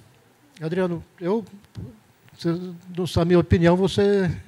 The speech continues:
você sabe, em relação à Avenida Goiás espe-, especificamente, a cons-, a concepção do B R T, o B R T, a concepção dele é que ele tenha canaleta exclusiva para o tráfego dele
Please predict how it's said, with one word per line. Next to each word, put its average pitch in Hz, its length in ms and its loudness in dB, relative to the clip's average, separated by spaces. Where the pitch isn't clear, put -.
você 170 240 -2
sabe, 156 220 2
em 143 40 4
relação 180 480 0
à - 20 0
Avenida 151 300 -2
Goiás 139 380 2
espe-, 160 500 -4
especificamente, 139 960 -4
a 151 80 -2
cons-, 208 360 -4
a 156 260 2
concepção 170 720 0
do 170 120 0
B 170 120 -2
R 139 160 2
T, 170 300 2
o 139 80 0
B 170 120 2
R 156 120 4
T, 180 340 2
a 135 60 -14
concepção 156 520 -4
dele 185 220 2
é 170 40 0
que 180 100 -2
ele 165 120 0
tenha 147 480 -2
canaleta 170 580 0
exclusiva 151 540 -2
para 165 260 -4
o 127 60 -2
tráfego 147 440 0
dele 170 360 2